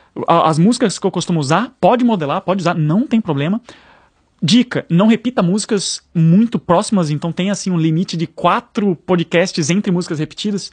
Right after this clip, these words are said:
quatro cortes. Então, se eu usei essa música aqui, daqui quatro cortes eu uso de novo, só pra não ficar mais de uma vez no mesmo dia a mesma música e cortes subsequentes com a mesma música. Tem exceções, a música do Eminem, por exemplo, ela tem voz, mas de vez em quando eu coloco ela porque eu gosto muito.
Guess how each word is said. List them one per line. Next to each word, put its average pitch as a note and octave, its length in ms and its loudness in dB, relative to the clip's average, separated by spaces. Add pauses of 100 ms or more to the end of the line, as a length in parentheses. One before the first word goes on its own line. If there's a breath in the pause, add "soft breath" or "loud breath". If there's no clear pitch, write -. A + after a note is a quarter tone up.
quatro - 220 -2
cortes. G3 340 -2 (280 loud breath)
Então, F3 300 0
se F3+ 100 -4
eu F3 60 2
usei E3 120 0
essa G3 140 -2
música E3+ 260 0
aqui, A#3+ 320 0 (440 soft breath)
daqui G#3+ 280 -4 (200)
quatro C#4 280 0
cortes B3 280 0
eu A#3 60 2
uso G#3 140 2
de F#3+ 100 4
novo, G3+ 360 2
só G#3 160 -2
pra A#3+ 220 0
não G#3 180 0
ficar F#3 580 -2
mais E3 380 -2
de B3 80 -6
uma A#3+ 300 0
vez F3 240 0
no E3+ 80 2
mesmo A3+ 280 0
dia F3+ 400 2 (220 soft breath)
a - 80 -4
mesma G3 280 2
música F3+ 400 -4 (340 soft breath)
e E3 80 -4
cortes - 520 -2 (220 soft breath)
subsequentes F#3 600 -2
com F#3 80 -4
a D#3+ 40 -4
mesma D#3 220 -6
música. G3+ 380 -4 (720 loud breath)
Tem C#4 180 2
exceções, C4+ 680 -2
a E3 120 0
música F#3 240 2
do E3+ 120 2
Eminem, F3 320 0
por D#3+ 160 -2
exemplo, D#3+ 440 -2
ela D3+ 160 0
tem D#3 180 -4
voz, E3 400 -2
mas D3+ 240 -2
de C3+ 80 -6
vez E3 160 0
em F#3 40 -4
quando E3+ 140 -6
eu E3 60 -6
coloco D#3 300 -4
ela D#3+ 140 0
porque F3 120 -8
eu D3+ 60 -4
gosto C#3+ 260 -4
muito. A3+ 260 0